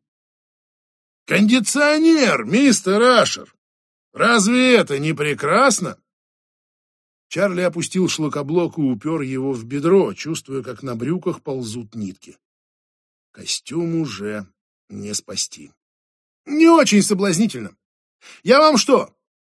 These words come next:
первобытный дикарь с Амазонки? Я уже видел кондиционеры.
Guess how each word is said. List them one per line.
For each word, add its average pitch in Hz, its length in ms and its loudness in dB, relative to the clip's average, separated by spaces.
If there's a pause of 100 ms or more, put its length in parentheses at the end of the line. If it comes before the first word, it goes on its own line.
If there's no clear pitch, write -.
первобытный 233 600 2
дикарь 247 400 4
с 208 80 -2
Амазонки? 240 580 0 (500)
Я 208 180 4
уже 269 200 6
видел 294 280 4
кондиционеры. 330 840 2